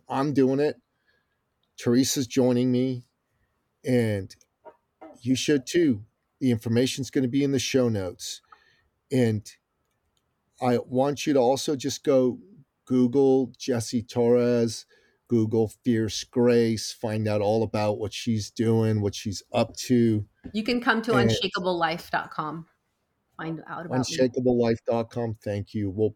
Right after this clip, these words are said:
Speaker 1: we'll put all that information in the show notes as well.
Speaker 2: Okay.
Speaker 1: 'Cause she's the real deal. She's cool. And, uh, Jessie, at some point this year, we gotta come do your course. I wanna come and learn all about this stuff. This sounds like it's fun.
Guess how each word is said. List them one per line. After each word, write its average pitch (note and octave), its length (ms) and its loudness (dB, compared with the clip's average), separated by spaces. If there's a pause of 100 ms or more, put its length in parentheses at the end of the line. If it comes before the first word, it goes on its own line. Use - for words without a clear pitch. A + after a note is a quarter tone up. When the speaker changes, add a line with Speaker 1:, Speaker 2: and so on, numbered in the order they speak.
(120)
Speaker 1:
we'll A2 140 -2 (100)
put B2+ 140 0
all B2 140 4
that A#2 200 0
information G#2+ 640 -6
in G#2 100 -6
the G2 60 -8
show G#2 240 -6
notes G#2 260 -6
as F#2 160 -12
well. G2 380 -6 (640)
Speaker 2:
Okay. F#3+ 100 -16
Speaker 1:
'Cause B2+ 160 2
she's C3+ 260 -2
the C#3 80 0
real B2 200 6
deal. B2 220 2
She's A#2 280 -4
cool. B2+ 420 0 (600)
And, A#2 400 -2
uh, A#2 220 2
Jessie, C3 420 2
at A#2 80 2
some C3+ 220 -2
point C3 300 -4
this A#2 240 -2
year, C3 180 4
we A#2+ 140 0
gotta A#2+ 180 2
come B2+ 220 -4
do A#2+ 100 0
your B2 160 4
course. B2+ 420 0
I B2+ 40 -4
wanna A#2+ 240 0
come A#2+ 240 -6
and B2 100 -2
learn A#2+ 180 0
all A#2 160 2
about A2+ 280 -2
this A2+ 120 -6
stuff. A2+ 360 -8
This A#2+ 180 -10
sounds B2 300 -2
like A2 120 -4
it's A2+ 140 -10
fun. A#2 320 -4